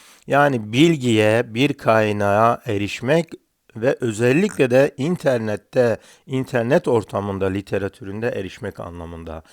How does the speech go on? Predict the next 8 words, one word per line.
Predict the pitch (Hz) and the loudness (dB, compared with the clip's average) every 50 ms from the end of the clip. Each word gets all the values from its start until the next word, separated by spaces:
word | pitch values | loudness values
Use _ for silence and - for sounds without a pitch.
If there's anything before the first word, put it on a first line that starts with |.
| - - _ _ | -20 -20 _ _
zugreifen | - - - - - 139 120 101 101 95 92 92 90 85 78 - 95 87 80 | -14 -12 -10 -8 -6 -8 -6 -4 -4 -2 -2 -2 -2 -4 -6 -8 -12 -14 -14
fiili. | - - 98 87 82 78 78 78 78 - _ _ _ _ _ _ _ _ _ _ _ _ _ _ _ _ _ _ _ _ _ _ _ _ _ _ _ _ _ _ _ _ _ _ _ _ | -14 -12 -12 -10 -10 -8 -10 -10 -12 -14 _ _ _ _ _ _ _ _ _ _ _ _ _ _ _ _ _ _ _ _ _ _ _ _ _ _ _ _ _ _ _ _ _ _ _ _
Zugreifen | - - - - 240 254 220 220 208 208 208 233 220 - - 220 220 196 | -12 -8 -2 0 0 4 6 8 10 10 8 8 6 2 0 -2 -2 -2
fiilinin | - - 180 156 143 131 120 120 123 131 160 185 196 208 220 196 180 143 95 95 | -4 -4 0 0 2 2 2 2 2 2 2 0 -2 -4 -6 -10 -12 -14 -10 -2
bir | 113 165 202 190 151 | 0 2 2 2 2
değişik | 135 131 131 135 135 - - - - - | 4 4 4 4 4 2 -2 -4 -6 -6
anlamı | 120 117 110 104 104 104 107 135 180 165 123 | -6 -4 -2 -2 -2 -2 -2 -2 -2 0 2
daha, | 113 101 98 98 104 110 127 160 196 202 | 2 2 2 4 4 6 6 4 4 0